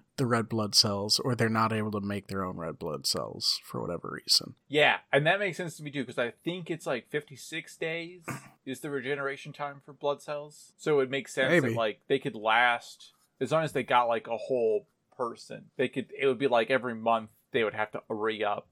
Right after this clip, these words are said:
Speaker 2: which is kind of in line with, like, the normal feeding time of a
Speaker 1: <laughs>
Speaker 2: vampire.
Speaker 1: Yeah, depending on mythos and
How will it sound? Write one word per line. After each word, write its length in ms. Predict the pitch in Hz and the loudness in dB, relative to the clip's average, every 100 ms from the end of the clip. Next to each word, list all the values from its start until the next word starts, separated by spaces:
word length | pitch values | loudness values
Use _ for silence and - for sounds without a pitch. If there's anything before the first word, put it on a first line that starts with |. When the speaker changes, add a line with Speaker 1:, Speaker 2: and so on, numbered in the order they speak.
| _ | _
Speaker 2:
which 180 | 120 - | -14 -14
is 80 | |
kind 420 | - - 147 143 127 | -6 6 6 8 0
of 140 | 117 | -2
in 220 | 117 113 | -4 -2
line 480 | 104 107 107 104 101 | 2 4 4 0 -4
with, 160 | 101 101 - | -10 -12 -6
like, 220 | 104 - - | -6 -6 -10
the 140 | 107 | -10
normal 640 | 107 113 110 104 98 98 _ _ | -8 -6 -6 -6 -8 -10 _ _
feeding 460 | 139 123 110 101 | -2 -2 -4 -6
time 640 | - 104 101 98 101 - _ | -6 -2 -2 -4 -12 -18 _
of 160 | 120 107 | -6 -4
a 60 | 104 | -2
Speaker 1:
<laughs> 40 | |
Speaker 2:
vampire. 760 | 101 101 98 104 104 - 101 _ _ _ | 0 -2 -2 -4 -4 -4 -10 _ _ _
Speaker 1:
Yeah, 460 | 185 170 175 151 143 | -4 6 8 8 6
depending 460 | 147 143 151 143 139 | 4 4 4 6 4
on 200 | 135 131 | 4 2
mythos 680 | 123 110 117 117 117 - 127 | 0 -2 -6 -6 0 0 0
and 320 | 123 117 | -6 -10